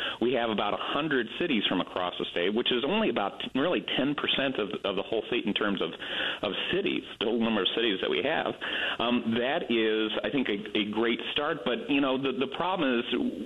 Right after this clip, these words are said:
you know, we as, uh, just taxpayers, we're able to make those requests through the Sunshine Law, but these cities have lots of options in terms of trying to obstruct whether or not you can actually get those records. And one way that they do that is that they can quote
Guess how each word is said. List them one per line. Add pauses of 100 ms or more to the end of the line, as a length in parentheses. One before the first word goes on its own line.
(180)
you
know,
we
as, (440)
uh, (120)
just
taxpayers,
we're
able
to
make
those
requests
through
the
Sunshine
Law, (640)
but
these
cities
have
lots
of
options
in
terms
of
trying
to
obstruct (400)
whether
or
not
you
can
actually
get
those
records.
And
one
way
that
they
do
that
is
that
they
can
quote